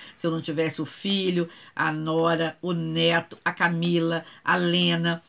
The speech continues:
a Soninha, o meu marido, os meus pais, vocês. Eu não teria. Então, o canal realmente não é meu, é nosso. Claro que ele é nosso. Pra ele tá aqui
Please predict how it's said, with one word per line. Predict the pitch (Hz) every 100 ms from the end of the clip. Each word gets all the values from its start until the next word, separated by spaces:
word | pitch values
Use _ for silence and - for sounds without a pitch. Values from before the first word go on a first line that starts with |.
| _ _ _ -
a | 185
Soninha, | - 185 175 180 180 175 175 -
o | 180
meu | 185 180
marido, | 170 165 160 165 156 151 -
os | 180
meus | 165 165 -
pais, | - 165 165 156 - -
vocês. | 147 180 175 - 170 151 143 -
Eu | 175 165
não | 175 214 254
teria. | 254 247 156 127 -
Então, | 165 196 -
o | 220
canal | 151 156 202 170
realmente | 156 180 180 185 214
não | 392
é | 320
meu, | 156 143 131 - _ _
é | 202 269
nosso. | 190 139 151 147 - - - _ _ _
Claro | - 240 233 -
que | 165
ele | 160
é |
nosso. | 139 139 - - - -
Pra | 175
ele | 185
tá | 180 196
aqui | 185 - - 262 262